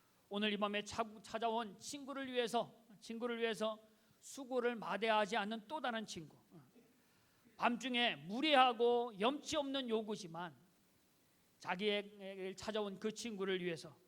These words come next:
굶주린 친구를 위해서, 어, 내가 도와줄 수 없을 때에 다른 또 친구를에게 간 것처럼 오늘 우리의 인생 가운데도 나도 채울 수 없고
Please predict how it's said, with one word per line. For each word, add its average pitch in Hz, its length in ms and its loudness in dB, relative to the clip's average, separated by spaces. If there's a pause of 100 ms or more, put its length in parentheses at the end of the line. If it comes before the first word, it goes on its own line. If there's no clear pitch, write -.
굶주린 220 440 -4
친구를 247 440 -6
위해서, 185 320 -6 (440)
어, 160 240 -20 (260)
내가 208 460 2 (340)
도와줄 226 320 4
수 233 140 -4
없을 190 300 -8
때에 151 360 -16
다른 247 360 -4
또 277 160 2
친구를에게 226 1040 2
간 202 220 -4
것처럼 165 380 -6 (240)
오늘 233 340 -2 (340)
우리의 262 360 0
인생 247 220 -2
가운데도 196 480 -4
나도 226 360 4
채울 285 220 -2
수 247 100 -2
없고 262 380 -4